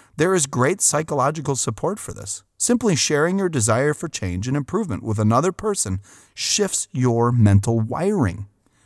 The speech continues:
How? Well, a weird little thing creeps into your mind. You know that they know what you know, and now they know what needs to be done in order to get you where you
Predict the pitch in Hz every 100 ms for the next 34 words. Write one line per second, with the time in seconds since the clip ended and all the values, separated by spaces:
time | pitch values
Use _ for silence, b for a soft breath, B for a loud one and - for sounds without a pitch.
0 | _ - 113 98 143 247 _ _ _ 139
1 | - 87 _ - 107 113 127 147 156 170
2 | 233 269 - 98 - 101 107 135 208 202
3 | 92 _ b b b b 151 214 208 214
4 | - _ b b b _ 107 101 104 151
5 | 185 90 87 117 - _ - B B 131
6 | 151 180 269 262 90 98 120 - _ _
7 | 127 131 165 180 202 196 208 294 330 117
8 | 85 131 175 151 131 160 165 139 147 139
9 | 131 196 208 147 135 135 131 127 131 110
10 | 131 233 175 147 139 135 123 233 208 151